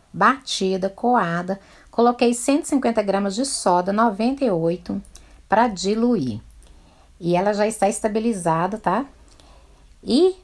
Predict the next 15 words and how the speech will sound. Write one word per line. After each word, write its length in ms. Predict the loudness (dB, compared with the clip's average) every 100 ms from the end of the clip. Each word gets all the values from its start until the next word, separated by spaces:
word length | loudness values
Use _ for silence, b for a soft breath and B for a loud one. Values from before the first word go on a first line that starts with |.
| -20
se 220 | -8 -2 2
você 400 | 2 2 0 2
for 140 | 0
usar 240 | 2 0
soda 340 | 0 -4 -4 -6
líquida, 580 | -4 -2 -2 -4 -8 -6
você 160 | -2
vai 160 | 0 0
usar 260 | 0 -2
duzentos 680 | 0 -2 -2 0 -2 -2 -4
M 260 | 0 2 2
L 220 | 0 -2
de 100 | -6
soda 380 | -4 -2 0 0
líquida. 720 | 0 -2 -2 -4 -6 -8 -10